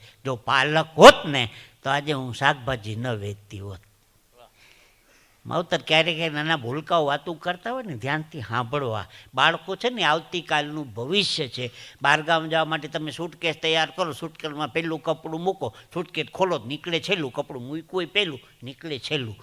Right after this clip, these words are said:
બાળકો આવતીકાલનું ભવિષ્ય છે. કથા, કીર્તન, ભજન, સત્સંગ, દેવ મંદિર, સારા કાર્યક્રમોમાં બાળકોને લઈ જાઓ. ભલે તોફાન કરે, હુઈ જાય, ધીંગા મસ્તી કરે, બધી છૂટ. ડોનેશન દેવાનો વારો આવે, બાળકોના હાથે દાન કરાવજો.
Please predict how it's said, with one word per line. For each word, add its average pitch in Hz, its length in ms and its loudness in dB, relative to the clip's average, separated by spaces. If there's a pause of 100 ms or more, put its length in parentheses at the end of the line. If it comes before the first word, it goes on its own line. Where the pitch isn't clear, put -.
(260)
બાળકો 156 380 -6
આવતીકાલનું 120 800 -8
ભવિષ્ય 110 460 -10
છે. - 220 -18 (400)
કથા, 147 320 0
કીર્તન, 139 440 -8
ભજન, 135 340 -6
સત્સંગ, 135 320 -8
દેવ 127 320 -4
મંદિર, 131 340 -8
સારા 127 300 -4
કાર્યક્રમોમાં 131 800 -8
બાળકોને 117 460 -8
લઈ 113 260 -6
જાઓ. 139 300 4 (300)
ભલે 151 180 -2
તોફાન 143 420 -4
કરે, 147 320 -6
હુઈ 135 240 -8
જાય, 139 200 -2
ધીંગા 131 360 -8
મસ્તી 143 400 -10
કરે, 156 240 -10
બધી 175 520 -6
છૂટ. 175 140 -2 (420)
ડોનેશન 220 560 6
દેવાનો 196 420 6
વારો 175 300 6
આવે, 156 200 6
બાળકોના 196 560 10
હાથે 175 220 2
દાન 135 280 0
કરાવજો. 117 560 -12